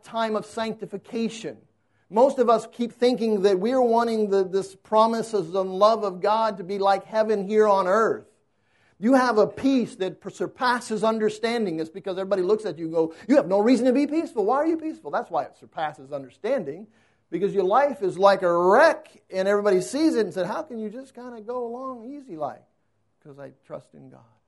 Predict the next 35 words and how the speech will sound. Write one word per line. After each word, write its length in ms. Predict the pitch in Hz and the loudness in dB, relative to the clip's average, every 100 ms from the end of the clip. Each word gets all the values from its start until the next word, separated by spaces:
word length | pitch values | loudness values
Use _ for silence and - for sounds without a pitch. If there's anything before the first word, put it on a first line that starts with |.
| _ | _
and 100 | 131 | -20
I 20 | |
love 280 | 123 131 135 | -16 -16 -16
him, 140 | 127 _ _ _ _ | -20 _ _ _ _
and 80 | 127 | -20
he 100 | 131 | -18
loves 300 | 135 127 131 | -14 -14 _
me, 300 | 127 123 117 _ _ _ | -20 -20 _ _ _ _
and 80 | _ | _
I'm 200 | 131 127 _ | -20 -20 _
thankful 340 | 139 143 - 139 | -16 -16 -18 -20
for 140 | 143 | -12
what 120 | 139 | -12
he's 140 | 135 113 | -12 _
doing 340 | 131 156 160 | -18 -14 -12
in 200 | 139 131 | -14 -10
my 200 | 143 165 | -4 -4
heart, 400 | 165 185 160 107 _ _ _ _ _ | -6 -12 -18 -18 _ _ _ _ _
which 120 | 131 | -20
is 120 | 131 | -16
not 200 | 151 220 | -4 0
always 300 | 208 208 190 | 2 2 -2
visible 460 | 151 180 160 151 143 | -6 -10 -10 -16 -16
to 120 | 139 | -18
people, 400 | 120 123 _ 101 _ _ _ | _ -20 _ _ _ _ _
but 80 | 131 | -20
I'm 120 | 127 | -18
thankful 400 | - 190 208 208 | -4 -4 0 -2
for 40 | 190 | -2
what 160 | 190 | -4
God's 260 | 180 180 156 | -2 -4 -4
doing 260 | 165 170 | -10 -8
in 100 | 165 | -8
my 180 | 156 143 | -6 -6
heart. 320 | 135 139 117 | -6 -12 -16